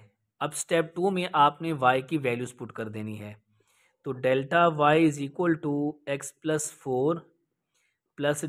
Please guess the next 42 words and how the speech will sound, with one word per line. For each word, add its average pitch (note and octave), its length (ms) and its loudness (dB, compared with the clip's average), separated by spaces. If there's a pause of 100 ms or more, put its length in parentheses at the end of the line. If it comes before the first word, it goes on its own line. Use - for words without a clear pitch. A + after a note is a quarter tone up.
delta C3 420 2
x। - 220 -10
इसे F#3+ 200 2
बेटा F3 200 2
मैं E3+ 200 0
थोड़ा D3 160 4
सा D#3 160 2
अरेंज C#3 280 0
करके D3+ 300 -2
लिख C3 220 -4
रहा D3 100 0
हूँ, E3 180 0 (460)
उसकी D#3 280 -4
वजह D3 360 2
है E3 240 2
कि D#3 260 -4
हमारे C3 520 0
पास C#3+ 340 0
वैसे C3+ 280 -2
तो D#3 240 -6
a D3+ 220 0
प्लस D3 280 -4
b, D3+ 160 0 (120)
b C3 100 -2 (100)
प्लस D3 240 -2
a D3 80 0
आपस C3+ 360 -2
में C#3 80 -8
इक्वल D#3+ 240 -4
होते D3 260 -2
हैं, C#3+ 200 -6 (460)
या C#3 140 2
एसोसिएटिव D3 640 -2
लॉ D3 220 6
भी D3+ 140 2
आप C#3+ 160 2
इस - 120 -10
पे D3 120 -6
अप्लाई C3+ 280 -2
कर C3+ 160 -6
सकते D3+ 360 -8
हैं। C3 240 -6